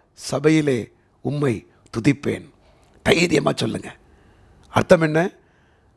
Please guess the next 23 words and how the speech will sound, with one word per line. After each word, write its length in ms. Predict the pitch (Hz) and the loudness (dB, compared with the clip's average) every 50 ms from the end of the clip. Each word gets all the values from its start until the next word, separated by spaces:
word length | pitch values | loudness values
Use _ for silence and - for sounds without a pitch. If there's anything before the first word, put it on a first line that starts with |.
| _ _ | _ _
நீங்க 280 | - 120 131 139 131 135 | 0 2 2 4 4 4
எந்த 300 | 135 135 160 175 196 196 - - | 4 4 4 4 4 4 4 2
சூழ்நிலையில 640 | 190 180 180 175 175 175 175 170 170 180 185 185 - - _ _ _ _ _ _ - 135 | 0 0 2 2 2 2 2 4 4 4 4 2 0 -8 _ _ _ _ _ _ -4 0
முடிந்துரும்னு 540 | 147 180 214 185 180 196 196 214 208 196 | 2 4 4 4 4 4 6 6 6 6
நினைக்கிறீங்களோ, 560 | 180 170 160 156 156 147 143 139 139 139 139 131 - - - - - - _ _ | 4 4 4 4 2 2 4 2 2 0 0 -4 -8 -14 -20 -20 -20 -20 _ _
அங்க 240 | - 107 104 - 113 | -6 -4 -2 -2 0
கர்த்தர் 320 | - - 131 - - 156 | 0 0 2 2 2 2
உங்களை 260 | 151 135 131 123 117 110 - - - | 2 2 0 -2 -2 -4 -4 0 2
சாட்சியா 460 | 131 135 135 - - - 156 143 120 | 2 2 2 0 0 2 2 2 2
வைத்து 420 | 107 - 95 - - - 76 - - _ _ _ _ _ _ _ _ _ _ _ _ | -2 -6 -10 -12 -14 -16 -16 -18 -20 _ _ _ _ _ _ _ _ _ _ _ _
அந்த 220 | - - 95 - | -8 -6 -4 -2
காரியத்தை 460 | - 139 131 143 151 151 143 - 135 | 2 4 4 4 4 2 -2 -2 -4
மாறுதலா 520 | 127 127 131 143 156 160 160 165 160 151 139 | -4 0 2 2 4 4 4 2 2 0 0
முடிய 260 | 127 127 123 117 - | -2 -4 -4 -6 -6
பண்ணி, 340 | - 95 90 85 - - - _ _ - - - - - - _ _ _ _ _ _ | -8 -10 -10 -12 -12 -14 -18 _ _ -20 -20 -20 -20 -20 -20 _ _ _ _ _ _
கர்த்தர் 480 | - 151 165 - - _ - 202 190 180 | 2 2 2 0 -4 _ 0 0 0 0
செய்த 520 | - - - 151 156 156 147 156 147 - | 0 0 2 2 2 4 4 4 2 2
அற்புதத்தை 560 | - 135 123 - 143 131 135 127 - - 123 110 - - - - - - _ _ _ | 0 -4 -6 -4 -4 -2 -2 -2 -2 -4 -6 -6 -8 -10 -14 -20 -20 -20 _ _ _
நீங்க 440 | 120 120 139 165 196 202 190 185 170 - - | 0 2 4 4 4 4 4 4 2 2 0
சொல்லும்படியா 680 | 131 123 127 123 120 113 107 107 104 98 98 92 - - | -2 -2 -2 -2 -4 -4 -2 -2 -2 -4 -6 -8 -12 -6
கர்த்தர் 320 | - 120 110 - - - - | -4 -4 -4 -4 -6 -8 -8
வைப்பார். 420 | 101 92 87 - - - - - - _ _ _ _ _ _ _ _ _ _ _ _ _ _ _ _ _ _ _ _ _ - | -8 -10 -10 -10 -12 -14 -14 -16 -20 _ _ _ _ _ _ _ _ _ _ _ _ _ _ _ _ _ _ _ _ _ -6
ஜெபிப்போமா? 560 | - - 113 117 - 127 117 127 139 156 147 | -2 0 0 2 2 2 2 2 2 0 -2